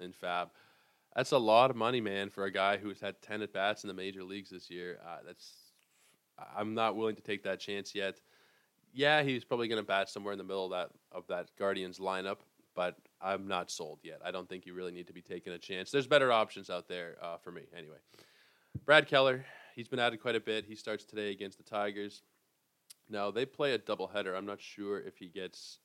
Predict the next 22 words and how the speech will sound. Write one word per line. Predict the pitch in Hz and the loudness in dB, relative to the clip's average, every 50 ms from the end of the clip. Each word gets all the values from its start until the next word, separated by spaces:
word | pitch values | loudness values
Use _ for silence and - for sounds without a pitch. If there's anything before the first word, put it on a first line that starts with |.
| - | -10
uh, | 87 85 80 82 82 | -8 -6 -6 -6 -8
the | 87 | -8
early | - - 131 151 170 175 160 | -4 -2 -2 0 0 -2 -2
game | 165 160 160 156 151 147 120 | 0 0 2 2 0 0 0
or | 113 120 117 117 113 | 0 2 2 2 2
the | 101 101 | 2 0
late | 95 98 101 98 95 _ | -2 -2 -4 -4 -4 _
game. | - 87 92 | -10 -8 -8
He | 110 139 | -8 -6
gets | 151 165 160 - | -6 -6 -6 -4
the | - 135 131 | -4 -2 -2
early | 120 120 117 107 98 | 0 0 0 0 -2
game, | 90 95 85 87 87 | -4 -4 -8 -8 -10
so | - | -10
the | 92 92 | -12 -12
two | 90 - - 117 | -12 -10 -12 -12
ten | - - - 107 101 | -12 -6 -6 -4 -6
P | 98 - - 101 95 | -4 -6 -6 -4 -4
M | 95 95 - | -4 -6 -8
Eastern | 95 98 - - 98 87 87 | -12 -14 -14 -14 -14 -16 -16
time. | - - 80 76 69 - _ _ _ _ _ _ _ _ _ _ _ _ _ _ _ _ _ - | -14 -12 -12 -12 -12 -16 _ _ _ _ _ _ _ _ _ _ _ _ _ _ _ _ _ 4
I, | 131 139 143 151 147 | 8 8 8 8 6